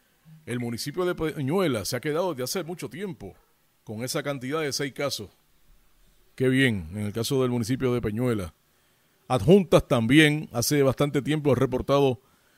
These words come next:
seis casos y esa cifra todavía se mantiene en términos de la incidencia de casos de covid en el municipio de Adjuntas. Jayuya también, otro municipio que se ha quedado con, con apenas dos casos. O sea que prácticamente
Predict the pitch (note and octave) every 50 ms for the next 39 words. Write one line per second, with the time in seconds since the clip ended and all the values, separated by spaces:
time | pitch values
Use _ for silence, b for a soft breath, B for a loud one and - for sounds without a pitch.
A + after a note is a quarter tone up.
0 | b b - - E3+ F3 F3 E3 - D#3 C#3 C3 - E3+ E3 D#3+ - _ _ _
1 | _ _ _ _ _ _ _ _ _ _ _ _ _ _ _ _ _ _ _ _
2 | _ _ - F3 C#3 C#3+ - D3+ C3 - F3+ D#3 D#3+ D#3+ A#2+ - A#2 A2+ A2 A2+
3 | B2+ C#3 B2+ D#3+ D3 C3 B2+ A#2 G#2+ C3+ D3+ C#3 A#2+ G#2+ F2+ b b b b b
4 | b b b b b b b b b A#2+ A2 G2+ - B2+ B2+ C3 D3 D3 C#3+ C3
5 | C3 B2+ A#2 A#2 A2 - - A2+ A2 A#2 A#2+ - D3+ C3 B2 A2+ B2+ C3 A2+ C3+
6 | C3 A#2 A2 G#2 - C3+ B2+ B2 A2+ G2+ - _ b b b b b b b b
7 | b A2+ G#2 G#2 A2 A2 G#2+ G#2+ G#2+ G#2 - - C3 A#2+ C3 C3 B2 A#2 G2 -
8 | A2+ A2+ G#2 F#2+ - G2+ F2 F#2+ C3+ C3 C3+ C3+ F3 G#3 G3 D3+ C#3+ C3 A2+ B2+
9 | A#2+ A2+ A2+ D3 E3+ D#3 A#2+ A2+ A#2 B2 D3+ D3+ D3+ D3 C#3+ A#2+ G#2 D#3 F3+ D3+
10 | D#3+ D#3 D#3 D3+ - b b b b b b b b b b b - A#2+ A2+ -
11 | - C#3 C#3+ - F3+ D3+ C#3 D3+ F3+ F#3 F3 - C#3+ B2+ B2 A#2 A2 - - B2
12 | A#2+ A#2 A2+ G#2+ - C#3+ E3 E3+ C3+ G#2 D#3+ D3+ - - D#3 D3+ B2 - G#2+ F#2+
13 | G2+ - C3 A#2+ B2+ C3+ G#2+ C3+ C#3 - E3 D3+ D#3 E3 F#3 F3 D3+ F3 E3 -
14 | -